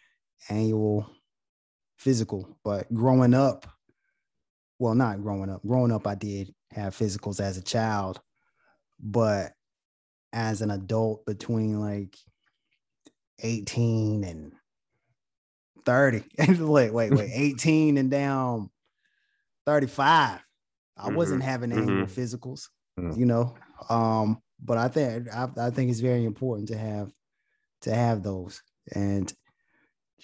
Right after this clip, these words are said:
Speaker 1: uh, on a personal note, your primary care provider,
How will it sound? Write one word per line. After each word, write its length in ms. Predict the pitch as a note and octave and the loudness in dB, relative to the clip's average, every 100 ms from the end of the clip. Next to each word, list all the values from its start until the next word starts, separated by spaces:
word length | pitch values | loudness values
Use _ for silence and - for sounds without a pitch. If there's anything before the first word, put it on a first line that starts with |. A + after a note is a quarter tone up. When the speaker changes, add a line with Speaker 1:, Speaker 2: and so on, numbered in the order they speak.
| - | -6
Speaker 1:
uh, 240 | G#2+ G2+ - | -2 -2 -2
on 140 | A#2 G#2+ | 0 0
a 60 | |
personal 460 | - C#3 D3+ C3 A2+ | 4 4 4 4 6
note, 440 | A2 A2 A2 - - _ _ _ _ _ _ _ _ _ _ _ _ _ - | 6 4 0 -8 -18 _ _ _ _ _ _ _ _ _ _ _ _ _ -6
your 220 | B2+ A2+ | 0 0
primary 520 | - C3 B2+ B2+ A2+ | 2 4 6 6 4
care 300 | A2 C3+ C#3 | 0 0 2
provider, 600 | C3 G#2 G#2+ G2+ G2+ G2+ | 0 -2 -4 -4 -6 -10